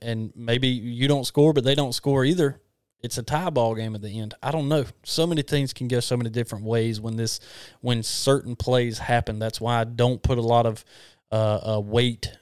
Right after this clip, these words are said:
to one specific play, especially, like, second quarter. It's like, okay, there's two and a half quarters of football to go. This play does not necessarily change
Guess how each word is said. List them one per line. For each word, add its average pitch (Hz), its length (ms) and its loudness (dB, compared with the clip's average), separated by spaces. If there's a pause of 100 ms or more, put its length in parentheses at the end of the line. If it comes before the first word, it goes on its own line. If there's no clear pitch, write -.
(120)
to 117 360 -4
one 123 400 0
specific 117 640 -2
play, 117 320 4
especially, 135 480 0
like, 113 200 -4
second 143 440 -2
quarter. 131 340 0
It's 110 160 -2
like, 123 160 2
okay, 123 240 0 (420)
there's 170 200 2
two 156 240 4
and 135 80 4
a 123 40 0
half 131 440 -2 (440)
quarters 151 380 4
of 120 100 0
football 139 460 2
to - 160 -8
go. 117 400 2 (460)
This 147 180 0
play 139 320 6
does 117 220 -2
not 120 260 2
necessarily 120 720 0 (380)
change 123 520 -2